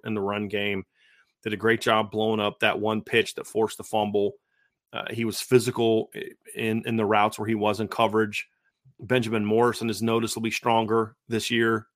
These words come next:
and Jaden Mickey is an ox. He, we've heard stories about how strong he is. Bruce Feldman had made a comment about how Jaden Mickey does over twenty,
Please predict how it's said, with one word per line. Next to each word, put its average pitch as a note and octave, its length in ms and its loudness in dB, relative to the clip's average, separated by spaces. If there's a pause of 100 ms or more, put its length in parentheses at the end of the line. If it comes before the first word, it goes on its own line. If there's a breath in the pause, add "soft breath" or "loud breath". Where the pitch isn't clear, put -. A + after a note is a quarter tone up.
and A2 160 0
Jaden A#2+ 380 2
Mickey A2 440 -2
is G#2+ 380 -2
an F2 280 -8 (100)
ox. - 720 -8 (640)
He, C3 580 -2
we've C#3 260 2
heard B2+ 220 2
stories A#2 480 0
about G2+ 200 -2
how F#2 120 -6
strong G#2+ 420 -2
he A#2+ 180 2
is. A#2 260 -2
Bruce A#2 300 -2
Feldman A2+ 360 0
had G#2+ 160 -2
made G#2+ 180 2
a G#2 60 -2
comment A2 420 -2
about G2+ 200 -2
how G2 180 -4
Jaden G#2+ 320 -2
Mickey A2 240 -6
does G#2 260 -2
over G2 180 -6
twenty, A2 340 -4